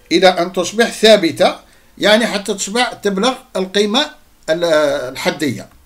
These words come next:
ها هي تبلغ القيمة الحدية. يعني سمحوا لي أن البيان عوج،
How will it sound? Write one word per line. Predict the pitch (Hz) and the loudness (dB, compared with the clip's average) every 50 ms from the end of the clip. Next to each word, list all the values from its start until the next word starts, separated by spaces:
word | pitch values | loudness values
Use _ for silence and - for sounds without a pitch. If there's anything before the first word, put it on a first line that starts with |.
| - | -12
ها | - 131 143 | -10 -8 -6
هي | 127 123 139 175 233 - - - - - - - | -6 -4 -2 -2 -2 -2 -4 -10 -20 -20 -20 -18
تبلغ | - 139 135 - 135 190 233 - - - - _ - - - - - - - - - - - - - - | -16 -14 -10 -6 -6 -6 -6 -8 -12 -20 -20 _ -20 -20 -20 -20 -20 -20 -20 -20 -20 -20 -20 -14 -6 -4
القيمة | 160 156 139 - - 131 123 127 127 139 165 185 - - - - - - | -4 -4 -4 -6 -8 -8 -8 -6 -4 -6 -6 -6 -10 -14 -20 -18 -10 -4
الحدية. | 170 170 170 - - - - - - - - - - - - - - - - - _ - - - - - - - - - - - - - - - - | -4 -4 -4 -4 -6 -12 -14 -14 -16 -18 -20 -20 -20 -20 -20 -20 -20 -20 -20 -20 _ -20 -20 -20 -20 -20 -20 -20 -20 -20 -20 -20 -20 -20 -20 -20 -20
يعني | 107 107 110 107 | -18 -16 -14 -14
سمحوا | 107 - - - 95 - - - - | -14 -14 -14 -14 -18 -18 -18 -18 -14
لي | 98 120 127 135 143 139 135 139 135 127 | -10 -10 -8 -8 -6 -8 -8 -8 -8 -8
أن | 120 120 | -8 -8
البيان | 120 120 113 110 110 117 113 123 135 147 143 131 | -8 -8 -8 -8 -10 -8 -8 -6 -6 -6 -6 -8
عوج، | 123 120 120 135 143 120 120 - | -8 -6 -6 -4 -4 -6 -8 -10